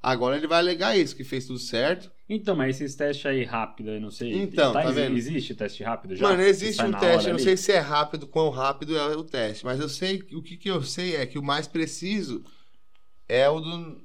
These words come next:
Speaker 1: cotonete lá, tá ligado?
Speaker 2: Ah, inclusive você teve,
Speaker 1: Eu
Speaker 2: né?
Speaker 1: fiz esse daí.
Speaker 2: Como fala aí, como foi a experiência desse
Speaker 1: E eu, o meu foi
Speaker 2: negócio
Speaker 1: aqui
Speaker 2: aí?
Speaker 1: até pra dar uma noção de como é aqui.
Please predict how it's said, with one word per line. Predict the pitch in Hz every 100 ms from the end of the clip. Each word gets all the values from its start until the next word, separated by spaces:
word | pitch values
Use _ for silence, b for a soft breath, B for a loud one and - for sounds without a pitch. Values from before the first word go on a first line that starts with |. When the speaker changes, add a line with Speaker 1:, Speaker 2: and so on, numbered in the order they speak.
| - - - -
Speaker 1:
cotonete | 160 160 151 139 139 135
lá, | 139 123 127
tá | 120
ligado? | 107 113 107 98 - - -
Speaker 2:
Ah, | 170 185 196 190
inclusive | 175 160 156 175 175
você | 214
teve, | 220 196 185 160
Speaker 1:
Eu | 165
Speaker 2:
né? | 180
Speaker 1:
fiz | 185 190
esse | 196
daí. | 226 220 151
Speaker 2:
Como | 175 185
fala | 175 180
aí, | 170 127
como | - 123
foi | 131 127
a |
experiência | 131 113 110 107
desse | 139
Speaker 1:
E | 185
eu, | 202 185
o | 165
meu | 180 202
foi | 220 196
Speaker 2:
negócio | 185 190
Speaker 1:
aqui | 185
Speaker 2:
aí? | 196
Speaker 1:
até | 185 120
pra | 190
dar | 175 180
uma | 175
noção | 170 - 175
de | 139
como | 175 175
é | 170
aqui. | 170 170 131 120